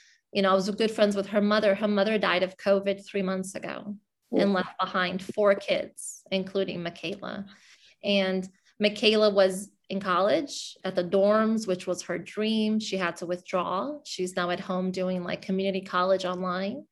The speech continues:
Speaker 1: to help raise her siblings. And I invited her to speak with me at the press conference. And, uh,
Speaker 2: Ooh.
Speaker 1: she was very nervous, but she did an amazing job. And, and she shared, you know, she's like, "My mom was, she was gonna go next week.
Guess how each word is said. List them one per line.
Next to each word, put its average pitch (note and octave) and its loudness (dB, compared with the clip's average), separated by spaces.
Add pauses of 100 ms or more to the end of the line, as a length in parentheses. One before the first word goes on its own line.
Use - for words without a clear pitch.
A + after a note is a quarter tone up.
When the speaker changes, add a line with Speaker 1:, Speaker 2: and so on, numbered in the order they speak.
(440)
Speaker 1:
to G3+ -2
help F#3+ -2
raise F#3 -2
her F#3+ -6
siblings. G#3+ -4 (500)
And G3+ 2
I G3+ 4
invited G#3 4
her G3+ 2
to F#3+ -2
speak A#3+ -6
with A3 -4
me F#3+ 0
at F#3 -2
the F#3 -6
press G3+ -2
conference. - -8
And, F#3 -2
uh, F3+ 4
Speaker 2:
Ooh. E3 0
Speaker 1:
she D3+ -2
was G3+ -8
very G#3 0
nervous, F#3 -2
but F#3+ -4
she - -6
did G3+ 0
an G3 0
amazing F#3+ -2
job. F#3+ -2
And, F#3 -6 (420)
and G3+ 2
she G#3 -2
shared, G#3 -2
you F#3+ -2
know, F#3+ 0
she's G3 -8
like, G3+ 0
"My G3+ 4
mom G3 2
was, F#3+ 0
she - -8
was G#3+ -4
gonna A3 -2
go A3 4
next G#3 0
week. - -8